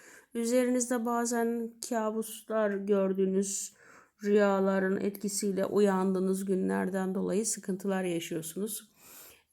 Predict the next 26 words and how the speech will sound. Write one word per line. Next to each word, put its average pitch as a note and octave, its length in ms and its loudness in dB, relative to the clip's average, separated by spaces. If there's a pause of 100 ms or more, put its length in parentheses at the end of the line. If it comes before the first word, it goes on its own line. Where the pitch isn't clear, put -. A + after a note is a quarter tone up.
Ee, F#3+ 300 -2
bu G#3 120 0
dönem A3 440 0
çok A#3+ 280 -4
fazla F#3+ 480 0
bilinçaltı G3 600 -2
rüya F3+ 300 -4
göreceksiniz. G#3 920 -2 (360)
Korku G#3+ 440 0
ve G#3+ 80 2
endişe, G3+ 540 0
daha G3 220 0
doğrusu G3 500 -2
önünüzde G3 440 0
gelecek G3 500 -2
kaygısıyla F#3+ 720 -2 (400)
ilgili F#3+ 360 2
yaşadığınız F#3 640 2
olaylardan F#3+ 720 0
dolayı F#3+ 240 0
sizi F#3 280 -4
sıkıntıya F#3+ 580 -2
sokabilir F#3+ 580 -4
bu E3 60 -8
süreç. - 500 -8 (640)
Ee, F#3 380 -2